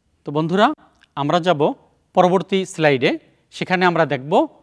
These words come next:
ওই ছয় নম্বর সিগাটি, জমা মুন্নাসে গায়েবের কুলনা শব্দটির তালিলটা কেমনে হলো। আগে কওয়ালনা থেকে মাদি মারুফে কওয়ালনা থেকে কুলনা হয়েছে, এবার মাঝি মাজুলেও কুবেলনা থেকে ওই একই কুলনা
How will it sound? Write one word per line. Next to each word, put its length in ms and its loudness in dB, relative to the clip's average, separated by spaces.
ওই 220 0
ছয় 300 2
নম্বর 280 2
সিগাটি, 580 -4
জমা 240 -2
মুন্নাসে 360 -4
গায়েবের 360 0
কুলনা 460 0
শব্দটির 480 -8
তালিলটা 420 -6
কেমনে 320 -6
হলো। 220 -12
আগে 260 2
কওয়ালনা 440 4
থেকে 360 -2
মাদি 280 0
মারুফে 520 2
কওয়ালনা 360 4
থেকে 280 -6
কুলনা 320 0
হয়েছে, 360 -2
এবার 280 6
মাঝি 320 0
মাজুলেও 720 4
কুবেলনা 420 2
থেকে 260 -2
ওই 260 4
একই 320 4
কুলনা 420 0